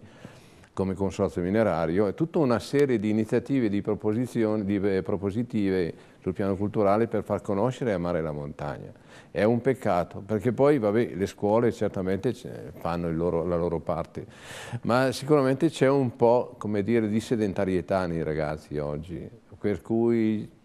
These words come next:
tanto tablet, tanto WhatsApp. Abbiamo un impianto sportivo che è lì, non si può dire nove di zecca, non vediamo mai nessuno giocarti, tirare un, un calcio a pallone. Noi giocavamo sul selciato, non avevamo nulla.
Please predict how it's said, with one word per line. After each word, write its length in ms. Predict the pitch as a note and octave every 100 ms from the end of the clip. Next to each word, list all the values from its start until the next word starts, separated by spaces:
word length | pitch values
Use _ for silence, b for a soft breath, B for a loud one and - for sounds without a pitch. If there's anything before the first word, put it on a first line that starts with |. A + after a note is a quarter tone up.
| F2
tanto 560 | - G#2+ G#2+ - G#2 F#2+
tablet, 600 | G#2 G2+ G#2+ G#2+ G#2+ -
tanto 460 | - G2 G2 - G2
WhatsApp. 720 | F#2 G2 G2 G2 G2 G2 - - B B B B B - -
Abbiamo 320 | E2+ G#2 G#2+
un 120 | G2+
impianto 360 | G2 G#2+ G2+ G#2
sportivo 540 | G#2 F#2 - B2 A2
che 240 | - F2
è 40 | F2
lì, 200 | G#2 -
non 120 | F2 - G2
si 120 | -
può 120 | G2+
dire 160 | G2 G2+
nove 240 | F#2+ F#2+
di 120 | G2+
zecca, 440 | G#2 G2 E2 - -
non 260 | G2+ G2+ F2+
vediamo 320 | F#2 F#2+ F#2+
mai 140 | F2+
nessuno 380 | F2 E2 A2 G#2+
giocarti, 500 | E2 D#2+ E2+ F#2 -
tirare 260 | - F2 F2
un, 240 | F2 E2
un 220 | D#2+ E2
calcio 320 | F2 F2 -
a 20 | D#2+
pallone. 460 | E2+ F2 A2 F#2 - B B B B B -
Noi 200 | A2+ B2+
giocavamo 600 | G#2+ F#2+ F2 F#2+ F#2 E2+
sul 300 | - F2 D#2
selciato, 800 | D#2 D2 F2 F#2 G#2 D#2 - -
non 160 | F#2+
avevamo 380 | G2+ F2+ F#2 F2
nulla. 500 | E2 A2+ C#3+ D#2+ E2